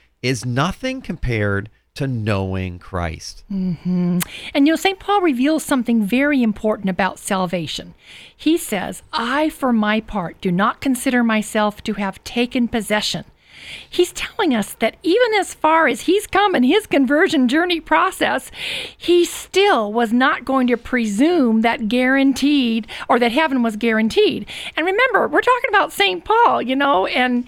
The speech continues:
Speaker 2: and he says that, uh, he must remain focused on what lies ahead, the goal, the prize of God's upward calling through Jesus Christ, if anyone might consider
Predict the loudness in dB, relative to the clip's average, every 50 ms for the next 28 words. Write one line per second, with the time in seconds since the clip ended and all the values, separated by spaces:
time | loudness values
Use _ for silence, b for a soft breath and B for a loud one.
0 | B -2 0 0 2 2 0 -2 0 0 2 2 2 0 0 -2 -2 -2 -2 -4
1 | -8 B B B B B B -4 -2 0 0 0 0 0 -2 -4 -6 -10 -14 _
2 | _ 0 2 4 4 4 4 2 2 2 2 4 4 4 4 2 2 2 2 2
3 | 2 2 0 -2 -2 -2 -6 -4 -2 0 2 2 4 4 4 2 2 0 0 0
4 | 2 2 4 4 2 2 0 0 0 0 0 0 2 0 0 -2 -6 -8 B B
5 | B B B _ 0 0 0 2 4 6 6 6 6 4 4 2 0 0 -2 -2
6 | -2 0 2 4 4 4 4 2 0 0 -2 -4 0 2 2 4 4 2 0 0
7 | 0 0 0 0 0 0 -2 -2 -2 -4 -2 0 2 2 2 2 2 0 0 0
8 | -2 -2 -2 -2 0 0 0 0 0 -2 -4 -4 -4 -6 -8 -4 -2 0 0 0
9 | 0 -2 -6 -10 -16 -20 B B B B B B B B B B B B -4 -4
10 | -4 -4 -6 -2 0 2 4 4 4 4 4 2 2 2 2 2 0 -2 -4 -4
11 | -2 0 0 0 0 -2 0 0 0 -2